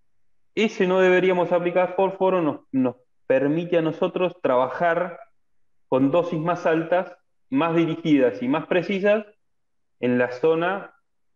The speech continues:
donde estamos por abajo del umbral de suficiencia de fósforo y donde sí tendríamos mayores respuestas. Este es un caso en particular donde no tenemos el antecesor papa, pero lo hemos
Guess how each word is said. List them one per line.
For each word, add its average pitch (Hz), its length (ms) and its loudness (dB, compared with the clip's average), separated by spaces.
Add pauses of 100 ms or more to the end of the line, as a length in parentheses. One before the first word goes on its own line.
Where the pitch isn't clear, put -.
donde 117 640 0
estamos 147 380 -2
por 123 180 0
abajo 135 440 0
del 143 100 0
umbral 180 640 -2 (220)
de 170 240 -10
suficiencia 139 520 -2
de 151 60 -4
fósforo 175 460 0 (240)
y 131 100 0
donde 123 280 2
sí 170 200 -4
tendríamos 135 520 0 (120)
mayores 117 500 -4
respuestas. - 540 -8 (1000)
Este 165 200 -2
es 170 100 -2
un 165 120 2
caso 170 240 0
en 147 100 -2
particular 147 520 0
donde 135 300 -2
no 135 220 -2
tenemos 135 420 -4
el 123 80 -4
antecesor 117 560 -6
papa, 185 420 0 (880)
pero 131 200 2
lo 151 180 4
hemos 202 340 2